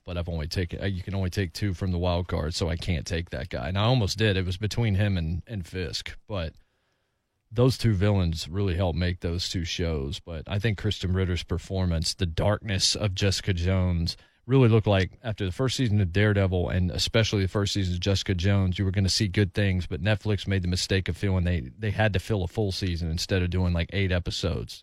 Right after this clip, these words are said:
So there was filler that didn't need to exist that made those shows more exhausting than they otherwise would have been. But there we go. So I've just taken, what, two women in a row at least.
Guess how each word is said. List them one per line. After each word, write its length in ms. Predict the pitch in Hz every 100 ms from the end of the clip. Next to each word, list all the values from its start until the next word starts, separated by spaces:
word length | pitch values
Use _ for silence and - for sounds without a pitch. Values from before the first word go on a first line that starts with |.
| _
So 180 | - 127
there 100 | 104
was 120 | 90
filler 340 | - 123 104 92
that 160 | 87
didn't 240 | 104 95 95
need 200 | 95 87
to 160 | 95
exist 600 | 82 85 92 90 - - - - _ _
that 140 | - 113
made 240 | 120 120
those 180 | 113 110
shows 300 | - 117 98
more 240 | 110 107
exhausting 640 | 98 95 101 95 - 95 90
than 160 | 92
they 160 | 90 85
otherwise 580 | 98 95 90 92 85 82
would 200 | 87 87
have 160 | 80 87
been. 320 | 85 69 90 -
But 240 | 95 82 _ - _ _ _
there 120 | 95
we 100 | 87
go. 200 | 73 - - _ _ _ _
So 140 | - 90
I've 100 | 107
just 200 | 104 -
taken, 220 | 104 95
what, 180 | 85 -
two 200 | - 113
women 280 | 92 85 85
in 100 | 82
a 60 |
row 200 | 87 87
at 80 | 73
least. 420 | 87 90 - -